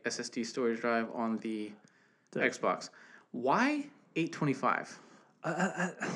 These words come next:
Speaker 1: That seems like an odd number.
Speaker 2: Dude, you know the size of games they're gonna be? Like, the games are gonna be fucking huge.
Speaker 1: Think about this, right? This is a stock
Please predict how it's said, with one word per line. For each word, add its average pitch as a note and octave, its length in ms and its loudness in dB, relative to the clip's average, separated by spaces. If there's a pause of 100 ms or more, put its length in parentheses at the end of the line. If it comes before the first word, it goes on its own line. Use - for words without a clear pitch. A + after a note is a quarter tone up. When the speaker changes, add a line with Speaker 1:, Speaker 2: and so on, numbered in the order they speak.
(100)
Speaker 1:
That - 60 -2
seems A2 160 6
like G#2+ 120 8
an - 60 4
odd D3+ 280 8
number. B2+ 520 4
Speaker 2:
Dude, G3+ 120 4
you G#3+ 100 6
know C4 100 10
the C#4+ 100 6
size F3 480 6
of D3+ 140 4
games C#3 340 0
they're D3+ 100 6
gonna D3 160 0
be? D#3 160 2
Like, D3 200 -2
the F#3 80 4
games G3 340 6
are C4+ 60 4
gonna B3+ 160 8
be G3+ 120 8
fucking E3 680 2
huge. G3 840 0 (140)
Speaker 1:
Think F#3 100 12
about G3 160 12
this, A#2 220 8
right? B2+ 200 8
This C#3+ 140 4
is D#3 120 6
a D3+ 60 6
stock - 580 6